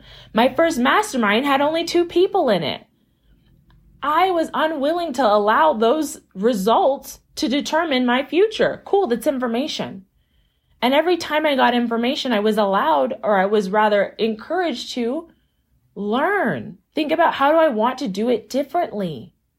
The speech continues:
But what I want you to stop is to stop saying that you're stuck, and to stop saying that your results aren't changing, and to stop giving your power away.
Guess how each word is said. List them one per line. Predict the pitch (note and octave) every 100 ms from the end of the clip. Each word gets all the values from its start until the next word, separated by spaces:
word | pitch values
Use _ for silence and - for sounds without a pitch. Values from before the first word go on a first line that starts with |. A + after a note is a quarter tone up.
| _ _ _ _ -
But | B3+
what | C#4 E4+
I | F4
want | C#4 D#4 F#4
you | D#4
to | A3
stop | A3 - - G3 A3+ F#3+ - -
is | G#3+ G#3+
to | G#3+
stop | - A#3 F4 -
saying | - G#3+ F#3+
that | E3+
you're | D#3+
stuck, | D#3 - - F3+ A#2+ - - _ _ _ _ _ _ _ -
and | B3
to | A#3
stop | A3 - D#4 G#4+
saying | - A#3+ A3
that | F#3+ G3
your | F3+
results | F3 F#3+ F#3+ F#3+
aren't | F#3+ F#3 -
changing, | - G#3+ B3 F3+ -
and | G#3+
to |
stop | G#3 - E4+ A4 C4
giving | D#4 A#3+
your | G3 E3
power | - G3 A3 G3
away. | D3 D#3+ F3 - -